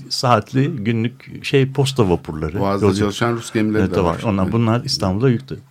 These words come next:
Speaker 1: Bunlar geliyor ama aynı zamanda İstanbul Limanı muazzam bir şekilde dış ticarete açılıyor ve böyle aldığı zaman da bu tarihi, e, şey, Suriçi İstanbul'da yaşayan şeylerin,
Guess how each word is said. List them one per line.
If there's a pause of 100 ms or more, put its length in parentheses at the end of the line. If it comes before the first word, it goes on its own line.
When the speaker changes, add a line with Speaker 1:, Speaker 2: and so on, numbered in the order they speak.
(240)
Speaker 1:
Bunlar
geliyor
ama
aynı
zamanda
İstanbul
Limanı (240)
muazzam
bir
şekilde (400)
dış
ticarete
açılıyor
ve
böyle
aldığı
zaman
da
bu
tarihi, (460)
e,
şey,
Suriçi
İstanbul'da
yaşayan (240)
şeylerin,